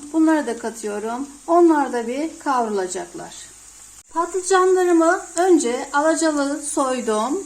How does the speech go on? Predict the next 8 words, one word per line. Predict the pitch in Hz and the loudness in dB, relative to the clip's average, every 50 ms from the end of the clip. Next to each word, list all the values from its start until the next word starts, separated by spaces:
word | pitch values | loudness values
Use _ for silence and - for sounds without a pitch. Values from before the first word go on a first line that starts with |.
| - - - | -10 -12 -6
Sonra | - 370 359 349 349 339 339 339 | -2 0 2 4 4 4 2 0
küçük | - 330 - 359 359 359 | -2 -4 -4 -4 -4 -6
küçük | - - - 247 226 - - | -6 -6 -6 -6 -6 -6 -4
doğradım. | 214 214 214 208 214 208 196 208 226 269 285 339 285 - - - - - - - - | -2 -2 -2 -2 -4 -4 -4 -4 -4 -2 -2 -4 -4 -8 -14 -18 -20 -20 -20 -6 0
Doğradıklarımı | 320 320 349 370 381 370 381 370 370 349 349 330 330 311 302 302 311 330 359 339 - - - - - - | 2 4 6 6 4 4 2 0 2 0 2 2 2 2 2 2 2 0 -2 -4 -10 -18 -20 -20 -20 -10
tuz | - - 370 381 - - | 0 0 2 2 2 0
kattım, | - 320 269 254 - - 226 220 220 214 | 0 0 0 0 -2 -6 -6 -6 -6 -6
suya | 214 - 262 240 226 220 208 208 220 | -6 -6 -4 -2 0 0 0 0 -2